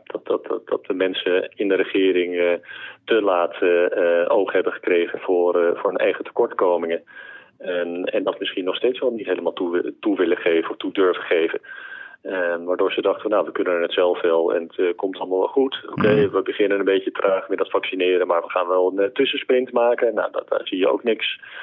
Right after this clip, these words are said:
Speaker 1: van, eh, tenzij je met cijfers begint te goochelen. Ehm, dus ja, dat is natuurlijk allemaal, eh, allemaal, het zijn allemaal pijnlijke constateringen. En ja, uiteindelijk zal het allemaal heus wel goed komen en, eh, zullen we allemaal zo'n, eh, zo'n prik in ons arm gejast krijgen.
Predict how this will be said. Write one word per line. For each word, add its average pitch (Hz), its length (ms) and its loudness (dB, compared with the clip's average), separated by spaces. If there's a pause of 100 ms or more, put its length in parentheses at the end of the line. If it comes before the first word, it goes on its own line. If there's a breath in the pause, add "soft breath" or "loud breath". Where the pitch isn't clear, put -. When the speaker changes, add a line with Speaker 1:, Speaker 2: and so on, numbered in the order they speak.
(140 loud breath)
Speaker 1:
van, 104 400 0
eh, 104 180 4
tenzij 98 400 2
je 95 80 2
met 95 100 -2
cijfers 117 340 0
begint 117 240 -4
te 113 60 -2
goochelen. - 520 0 (580 loud breath)
Ehm, 95 520 2
dus 92 180 0
ja, 104 140 4
dat 101 160 -2
is 101 120 -4
natuurlijk 98 320 -2
allemaal, 92 600 2
eh, 90 180 2 (160)
allemaal, 98 560 -4
het - 180 -12
zijn 104 200 0
allemaal 101 220 0
pijnlijke 113 340 2
constateringen. 113 800 2
En - 180 -2 (360 loud breath)
ja, 104 160 0
uiteindelijk 98 420 2
zal 95 140 4
het 95 100 0
allemaal 92 240 2
heus 92 180 2
wel 87 100 0
goed 135 160 0
komen 120 460 4
en, 98 160 0
eh, 95 120 2
zullen 95 220 2
we 95 60 4
allemaal 92 320 2
zo'n, 87 280 -4
eh, 87 160 -2
zo'n 98 140 -4
prik 117 240 -2
in 113 60 0
ons 107 160 0
arm 107 180 0
gejast 101 360 0
krijgen. 92 440 0